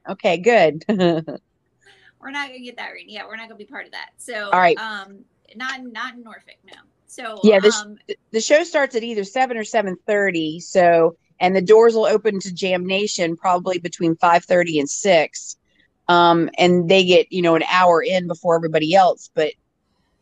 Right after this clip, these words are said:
Speaker 1: it's still first come, first serve when it comes to seating and the rest of the arena. Um, 'cause the, you know, you're, it's not a, it's not really a pre-ticketed event. It's general
Speaker 2: Yeah, I think
Speaker 1: admission,
Speaker 2: the
Speaker 1: basically.
Speaker 2: email I got said Jam Nation starts at five.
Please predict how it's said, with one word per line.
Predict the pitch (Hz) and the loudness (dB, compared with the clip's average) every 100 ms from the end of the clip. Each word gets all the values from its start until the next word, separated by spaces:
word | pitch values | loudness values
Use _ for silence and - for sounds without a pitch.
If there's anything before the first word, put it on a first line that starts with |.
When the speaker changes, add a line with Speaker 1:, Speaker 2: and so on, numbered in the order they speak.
| _ | _
Speaker 1:
it's | 185 - | -2 -2
still | - 233 240 | -10 2 2
first | 226 220 208 - | 2 -2 -2 -2
come, | 202 | -4
first | 190 175 170 - | 0 -2 -2 0
serve | 220 208 180 - _ _ | 0 0 -4 -14 _ _
when | 175 175 | -6 -6
it | |
comes | 170 175 160 | -2 -2 -2
to | 170 | -12
seating | - 202 185 170 160 | -8 -4 0 2 2
and | 151 | 2
the | |
rest | 156 170 - | 4 2 -2
of | 160 | -4
the | 147 | -4
arena. | 143 160 196 165 131 - _ _ _ _ | -2 -2 -2 -2 -4 -8 _ _ _ _
Um, | 160 160 147 147 - | 0 2 2 0 -2
'cause | 185 156 | -2 2
the, | 160 147 - | 4 4 2
you | 175 | -4
know, | 151 | -2
you're, | 143 151 - - | -2 -6 -10 -10
it's | 170 160 175 | -10 -8 -2
not | 170 165 | 0 2
a, | 135 - - | 0 -2 -2
it's | 170 - | -2 0
not | 208 202 156 | 0 0 2
really | 185 175 | 2 2
a | 156 | 0
pre-ticketed | - 185 - 175 170 160 143 | -2 -8 -4 -6 -2 -4 -4
event. | 139 156 170 131 107 | -4 0 0 0 -4
It's | 143 - - _ - | -8 -8 -16 _ -4
general | 175 160 | 0 2
Speaker 2:
Yeah, | 139 | 2
I | |
think | 139 | 2
Speaker 1:
admission, | 170 170 147 | 0 0 -4
Speaker 2:
the | 131 | -2
Speaker 1:
basically. | 143 285 | -2 -4
Speaker 2:
email | 262 | -8
I | 240 233 | -8 -8
got | 226 - | -12 -12
said | 226 214 | -20 -20
Jam | 226 226 | -18 -18
Nation | 214 247 220 | -20 -18 -20
starts | 214 220 208 | -18 -18 -18
at | - | -20
five. | _ 185 196 214 | _ -20 -18 -20